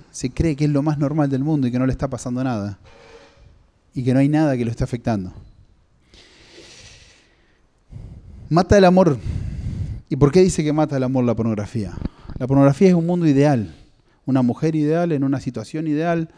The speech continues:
donde no hay problema, no hay cuenta para pagar, no hay... El lugar es lindo, el... Eso en la realidad no existe.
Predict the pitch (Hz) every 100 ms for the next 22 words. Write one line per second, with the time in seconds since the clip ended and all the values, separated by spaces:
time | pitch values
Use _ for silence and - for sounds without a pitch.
0 | _ _ _ - 110 104 110 160 156 143
1 | 175 175 165 151 147 139 147 147 156 143
2 | 127 120 113 127 165 147 143 - _ _
3 | _ _ 156 127 139 139 135 123 120 113
4 | - _ _ _ _ _ _ _ _ _
5 | _ _ _ _ _ - 131 127 135 123
6 | 120 151 196 175 139 131 131 123 123 113
7 | 87 - - _ _ _ _ _ _ _
8 | _ _ _ _ _ _ _ _ _ _
9 | _ _ _ - - 151 127 123 139 147
10 | 131 147 143 -